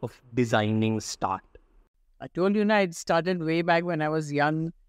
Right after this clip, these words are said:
Speaker 2: Passion for clothes.
Speaker 1: Passion for clothes is something, but design?
Speaker 2: In those days, back, we had this tailor system where one used to go to the tailor, make their own garments,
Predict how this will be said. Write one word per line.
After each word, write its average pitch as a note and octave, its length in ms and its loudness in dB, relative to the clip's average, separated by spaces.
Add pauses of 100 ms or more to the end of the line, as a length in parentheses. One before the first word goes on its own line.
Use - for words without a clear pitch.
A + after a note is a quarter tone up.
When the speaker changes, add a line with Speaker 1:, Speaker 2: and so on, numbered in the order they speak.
(260)
Speaker 2:
Passion D#3 440 2
for E3 160 2
clothes. D3+ 720 -4 (920)
Speaker 1:
Passion A3 300 0
for B3 100 -2
clothes G3 320 2
is A#3 100 2
something, F3+ 380 0
but E3+ 140 0 (160)
design? B2+ 520 0 (960)
Speaker 2:
In G#3 200 2
those A3 340 4
days, B3 420 0 (640)
back, F#3 460 2 (580)
we G#3+ 380 0
had G3 300 0
this A#3+ 200 -4
tailor G3+ 360 2
system C3 520 -8
where D3 160 -2
one D#3 200 -2
used E3 240 -4
to E3 80 -8
go E3+ 180 -4
to G3+ 120 -6
the F#3+ 120 0
tailor, G3+ 400 2
make E3 280 -2 (160)
their D#3+ 120 0
own F3+ 200 -2
garments, G3 640 0